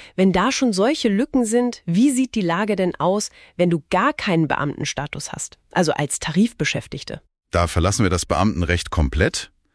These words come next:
Speaker 2: Da geht es dann nach Paragraph neunundzwanzig des T V L. Da gibt es, äh, bis zu vier Tage Arbeitsbefreiung.
Speaker 1: Maximal fünf im Jahr, ne?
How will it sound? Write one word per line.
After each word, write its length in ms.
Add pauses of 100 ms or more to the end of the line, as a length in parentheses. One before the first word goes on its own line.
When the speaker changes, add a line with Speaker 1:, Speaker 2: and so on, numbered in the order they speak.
(400)
Speaker 2:
Da 100
geht 200
es 100
dann 160
nach 180
Paragraph 560
neunundzwanzig 920
des 240
T 160
V 240
L. 320 (220)
Da 100
gibt 280
es, 360
äh, 260
bis 280
zu 100
vier 280
Tage 320
Arbeitsbefreiung. 960
Speaker 1:
Maximal 540
fünf 460
im 140
Jahr, 280 (100)
ne? 160